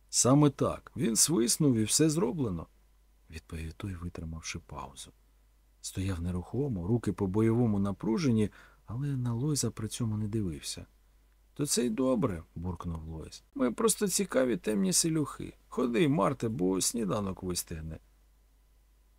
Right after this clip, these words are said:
Під яскравим сонцем вони сіли за стіл.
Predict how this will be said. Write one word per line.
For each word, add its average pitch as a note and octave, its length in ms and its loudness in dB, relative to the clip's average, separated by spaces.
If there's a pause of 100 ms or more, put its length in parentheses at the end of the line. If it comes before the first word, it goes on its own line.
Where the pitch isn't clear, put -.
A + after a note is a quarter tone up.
(300)
Під E2+ 180 -10
яскравим B2+ 500 -2
сонцем D3 440 -6
вони G2 240 -4
сіли A2+ 380 -4
за G2+ 140 -8
стіл. - 460 -10